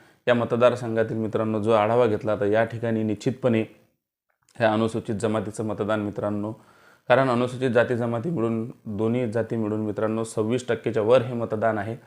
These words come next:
आणि या सगळ्या याच्यामध्ये आपण पाहतो की अनुसूचित जमाती हा आजचा या विषयामधला मुख्य हे होता. आणि कारण की ग-, ग्रामीण भागातले प्रश्न जे आहे, मित्रांनो, ते शेतकऱ्यांचे प्रश्न,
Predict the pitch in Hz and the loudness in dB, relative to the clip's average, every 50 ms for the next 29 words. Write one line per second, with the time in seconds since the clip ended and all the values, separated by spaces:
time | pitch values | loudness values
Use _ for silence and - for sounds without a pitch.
0 | _ - - - - _ _ _ - 110 117 123 127 127 113 117 123 131 131 - | _ -20 -20 -20 -20 _ _ _ -6 -2 -2 0 0 0 2 4 4 2 2 2
1 | - 120 113 123 135 135 135 127 113 107 - 127 113 110 104 107 110 107 104 - | -2 2 4 6 6 8 6 6 4 2 0 0 0 0 0 2 2 2 0 0
2 | - 110 104 - 107 104 101 104 104 107 113 - _ _ _ _ _ _ - 113 | -4 -6 -6 -4 -6 -6 -6 -6 -6 -8 -8 -10 _ _ _ _ _ _ -4 -2
3 | 113 120 113 127 123 120 135 131 110 123 123 123 120 123 135 139 139 127 113 120 | -2 -2 -2 -2 -2 -2 2 4 4 4 4 4 2 0 -2 -4 -4 -4 -6 -4
4 | 120 117 117 117 120 - - 123 123 117 113 113 113 117 113 113 107 - 117 113 | 0 0 0 0 0 -2 -2 0 2 2 2 4 2 2 2 0 0 -2 -2 -2
5 | 110 110 104 107 110 117 117 - - - - 123 113 113 - - 143 143 135 135 | -2 -2 -2 -2 -2 -2 -2 -2 -4 -6 -4 -4 -4 -4 -2 0 2 2 2 2
6 | 127 113 104 98 101 113 120 - - - - - - _ _ _ _ - 123 135 | 2 0 0 0 0 -2 -4 -4 -8 -20 -20 -20 -20 _ _ _ _ 0 2 2
7 | 156 165 160 - 127 127 135 139 135 147 147 143 120 117 104 101 104 110 117 123 | 4 2 2 0 -2 0 0 0 2 2 2 4 6 4 4 4 2 0 2 2
8 | 135 147 151 127 127 120 123 127 127 135 131 - 127 123 - - 143 135 135 131 | 2 4 4 4 2 2 0 0 0 0 0 2 2 0 2 0 2 4 4 4
9 | 120 110 104 92 175 170 156 - 104 101 - 110 - - 120 - - 131 127 127 | 4 4 0 -2 -4 -4 -4 -4 -4 -4 -4 -6 -4 -6 -6 -2 2 4 6 6
10 | 127 123 123 135 127 131 127 123 - 123 | 6 4 2 2 2 2 2 0 0 -2